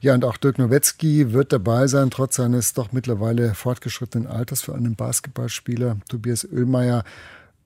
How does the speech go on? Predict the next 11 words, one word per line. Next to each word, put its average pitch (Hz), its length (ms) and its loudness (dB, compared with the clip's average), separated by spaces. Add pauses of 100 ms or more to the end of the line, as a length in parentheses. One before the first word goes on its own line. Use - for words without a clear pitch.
(140)
warum 143 420 2
wurde 139 200 2
er 143 80 0
dann 127 160 2
trotzdem 127 360 -2
von 120 160 -2
der - 120 0
N 107 140 0
B 120 340 -4
A - 40 -20
eingeladen? 113 600 -6